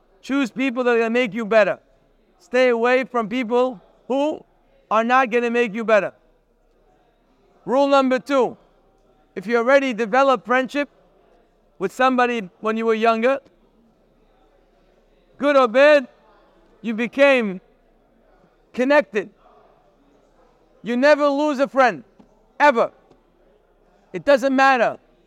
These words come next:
how great you became and how little they stayed. You never lose a friend. He's your friend, means you have a little piece in him, and he has a little piece in you,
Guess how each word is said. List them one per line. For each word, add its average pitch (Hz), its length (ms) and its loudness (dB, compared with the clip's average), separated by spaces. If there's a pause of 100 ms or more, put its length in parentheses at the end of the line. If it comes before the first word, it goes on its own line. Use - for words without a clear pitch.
(220)
how 214 220 2
great 247 340 2
you 254 120 -4
became 254 600 -2 (500)
and 202 140 -4
how 233 200 4
little 269 320 0
they 240 160 2
stayed. 202 340 -4 (1000)
You 190 100 -6
never 302 440 2
lose 311 520 -2
a 269 100 -2
friend. 262 340 0 (920)
He's 214 220 -6
your 240 140 0
friend, 294 480 0 (280)
means 254 440 -4
you 294 180 -2
have 277 220 2
a 254 60 0
little 269 280 -2
piece 254 320 -6
in 220 100 -4
him, 285 340 0 (440)
and 214 160 -2
he 285 80 -4
has 302 180 2
a 269 80 -2
little 285 240 0
piece 247 280 -4
in 240 140 -4
you, 311 320 -2